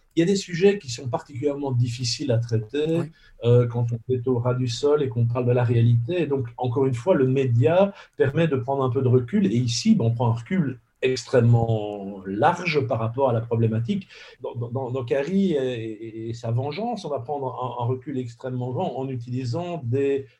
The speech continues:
Speaker 1: des moyens qui sont pas des moyens naturels. Euh, et donc, ça, ça permet de, de, de réfléchir aussi à, quand on est un enfant, je pense, euh, et qu'est-ce que je peux faire contre ? Est-ce que je peux m'échapper ? Est-ce que je peux trouver des moyens sur-, non, il n'y a pas de moyens surnaturels, en tout cas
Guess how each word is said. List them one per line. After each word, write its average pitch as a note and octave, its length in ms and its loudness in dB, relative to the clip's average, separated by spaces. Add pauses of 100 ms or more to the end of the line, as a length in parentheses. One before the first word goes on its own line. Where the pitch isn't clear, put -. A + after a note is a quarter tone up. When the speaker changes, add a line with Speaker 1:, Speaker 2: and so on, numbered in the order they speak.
Speaker 1:
des B2 140 0
moyens C#3+ 720 -4
qui A#2+ 120 -12
sont B2 160 -10
pas C3+ 100 -6
des C#3+ 120 -4
moyens D3 220 -6
naturels. D3 800 -2
Euh, A2 400 -10 (260)
et - 60 -12
donc, D3 200 -6
ça, - 180 -6
ça B2 140 -8
permet D3+ 280 -4
de, C#3 140 -2
de, B2+ 200 -2
de B2+ 100 -2
réfléchir B2+ 520 -4
aussi C3 360 -4
à, F#3+ 180 -4 (360)
quand C#3 220 -8
on C#3 100 -6
est B2+ 140 -4
un B2+ 140 -6
enfant, E3 520 -6
je A#2 140 -12
pense, A3 340 -12
euh, C3 320 -4 (200)
et A#2 120 -12
qu'est-ce - 300 -10
que - 140 -12
je - 100 -12
peux F3+ 80 -12
faire C#4 320 -10
contre ? A#2 320 -10
Est-ce A#2 120 -8
que C3+ 100 -10
je A#2 80 -10
peux D3+ 100 -10
m'échapper ? D#3+ 520 -4
Est-ce B3+ 200 -4
que D#3+ 80 -6
je B2 100 -8
peux D#3+ 200 -6
trouver D3+ 260 -8
des C#3+ 100 -6
moyens D3 300 -6
sur-, E3+ 120 -10
non, A3+ 200 -2
il B2+ 60 -6
n'y C3+ 80 -4
a - 40 -6
pas C4+ 220 -4
de D3 60 -8
moyens C3+ 280 -6
surnaturels, C3 600 -4
en A#2 80 -2
tout A#2 100 -10
cas C3 300 -4